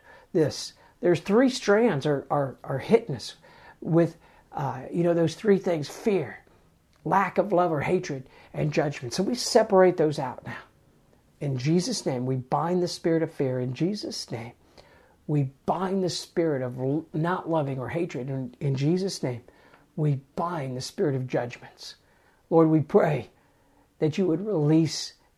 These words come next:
to us right now the things that you would have. We pray, Father, for the opposite spirit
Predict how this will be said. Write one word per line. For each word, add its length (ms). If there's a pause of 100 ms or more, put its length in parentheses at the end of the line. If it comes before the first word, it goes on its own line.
(140)
to 320
us 180
right 420
now 200 (800)
the 100
things 640 (300)
that 140
you 200
would 160
have. 240
We 140
pray, 420
Father, 360
for 140
the 160
opposite 640
spirit 640